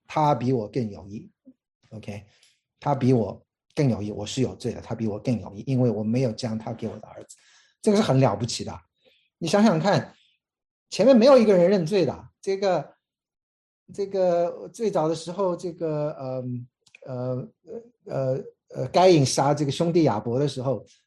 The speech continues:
神就说：“你的兄弟呢？”然后该隐就说：“你，你问我干什么？我难道是看守我兄弟的吗？对吧？”然后神说要给他惩罚，就说：“你给我的惩罚太重了，怎么样，怎么样。”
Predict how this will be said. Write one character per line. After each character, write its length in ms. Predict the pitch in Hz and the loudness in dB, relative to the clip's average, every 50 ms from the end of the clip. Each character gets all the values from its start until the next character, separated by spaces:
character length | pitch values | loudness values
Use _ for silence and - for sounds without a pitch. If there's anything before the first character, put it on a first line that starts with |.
| _ _ - | _ _ -8
神 180 | - 147 147 | -4 -2 0
就 140 | 156 170 156 | 2 2 2
说 160 | - 170 165 151 | 2 2 0 0
：“你 80 | 143 | 0
的 80 | 135 170 | 0 0
兄 200 | - 214 196 190 | 0 0 -2 0
弟 100 | 202 202 185 | 0 0 0
呢？” 140 | 170 165 165 | 0 0 0
然 140 | 156 165 165 | -2 -4 -2
后 260 | 202 196 - - - _ _ _ _ _ _ _ | -4 -4 -4 -6 -12 _ _ _ _ _ _ _
该 180 | - - 208 208 | -4 -2 -2 0
隐 140 | 190 160 151 | 0 -2 -4
就 120 | 170 160 | -4 -6
说 200 | 156 - 185 180 175 | -6 -6 -6 -6 -6
：“你， 120 | 175 175 | -8 -10
你 100 | 165 175 | -10 -4
问 160 | 196 269 277 | 0 0 2
我 140 | 233 165 131 | 2 2 0
干 180 | - 196 175 - | 0 -2 -4 -4
什 100 | - 135 | -6 -10
么？ 80 | 113 | -8
我 100 | 113 139 | -6 -6
难 160 | 147 156 180 | -4 -4 -2
道 140 | 214 240 226 | 0 0 0
是 280 | 220 - - 220 208 - | -2 -4 -6 -8 -8 -8
看 220 | - - 226 226 | -6 -4 -2 -2
守 180 | 220 226 220 185 | -2 -2 -2 -2
我 100 | 139 123 | -2 -4
兄 240 | 127 - 170 175 175 | -4 -6 -10 -8 -6
弟 120 | 170 160 | -8 -6
的 100 | 156 151 | -6 -6
吗？ 180 | 147 143 139 - _ _ - | -8 -8 -12 -14 _ _ -6
对 100 | - 160 | -2 -2
吧？” 180 | 147 117 - - _ _ _ _ _ _ _ _ _ _ _ _ _ _ - | -2 -2 -4 -12 _ _ _ _ _ _ _ _ _ _ _ _ _ _ -18
然 280 | - - 131 143 170 | -10 -6 -4 -4 -2
后 120 | 165 196 180 | 0 0 -2
神 300 | 156 - - 135 143 156 | -2 -2 -2 -2 -2 0
说 140 | 160 175 | 2 2
要 100 | 170 160 | 2 4
给 80 | 139 135 | 2 0
他 140 | 131 143 156 | -2 -2 -4
惩 240 | 151 - 139 113 110 | -4 -6 -8 -6 -4
罚， 120 | 143 139 | -4 -6
就 80 | 135 143 | -6 -6
说 100 | 139 165 | -8 -6
：“你 80 | 156 156 | -8 -4
给 80 | 165 220 | -4 -2
我 80 | 220 | -2
的 80 | 220 208 | -2 -4
惩 180 | - 175 139 | -4 -6 -6
罚 140 | 127 156 160 | -6 -6 -6
太 200 | 160 - 208 180 160 | -6 -4 -4 -4 -4
重 240 | 156 208 196 165 | -4 -6 -8 -6
了， 100 | 120 107 | -8 -10
怎 120 | - - 113 | -10 -10 -8
么 60 | 135 | -6
样， 140 | 143 135 117 | -4 -4 -6
怎 100 | 113 - | -8 -10
么 80 | 107 | -14
样。” 80 | 117 | -14